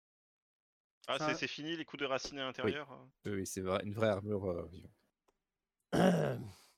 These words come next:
Speaker 4: est-ce que vous avez quelque chose ?
Speaker 3: Bah, déjà, si je peux vous faire obtenir votre récompense, c'est déjà bien, non ?
Speaker 4: <laughs> Bah oui, mais qu'est-ce qui nous prouve ? Parce que, je veux dire, c'est comme le coup de la plume.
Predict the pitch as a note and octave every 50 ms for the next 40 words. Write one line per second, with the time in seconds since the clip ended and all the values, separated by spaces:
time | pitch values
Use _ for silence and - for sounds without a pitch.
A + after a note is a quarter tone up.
0 | - - _ _ - F#3 F3+ F3 - - B3 B3 A3 F3+ F3 F3 G3+ G#3+ G#3+ -
1 | F3+ E3+ - - - - G3 G3 F#3 B2+ A2 G2+ F#2 - _ _ _ _ _ _
2 | _ _ _ _ _ _ _ _ _ _ _ _ - - - - - _ _ _
3 | - - - - - _ _ _ _ - - A2+ A#2 - - - F2+ G2 G2+ G2+
4 | G#2+ A#2 A2+ C3+ C#3 B2 - - A#2 A2 - - A#2+ A#2 A2 G2+ G2+ G#2 G#2+ G#2
5 | F#2+ - - A2+ G#2+ G#2+ G2 F#2 - G#2 G#2+ G#2+ G#2 G2 G2+ - - G2+ F#2+ -
6 | G#2 G2+ - A2 A2+ A2 - G2+ E2+ D#2+ F2+ F2 F2 G2+ A#2 C3+ C#3 B2 A#2 A#2+
7 | C#3+ - _ _ _ _ _ _ _ _ _ - - - - A#3+ G3+ G3 G#3 F3+
8 | D#3+ D3 D3 - F3+ - - - F#3 F3+ E3 C3+ D#3+ F#3+ - - - - - -
9 | - E3 E3 D3+ G3+ G3+ F#3 D3+ - - _ _ _ - C#3+ D3+ F3+ F3 G3+ F#3
10 | - G3+ F#3 - G#3 G3 F3+ F#3 - - F#3+ F#3+ E3+ E3+ E3 - G#3+ A#3 G3 D#3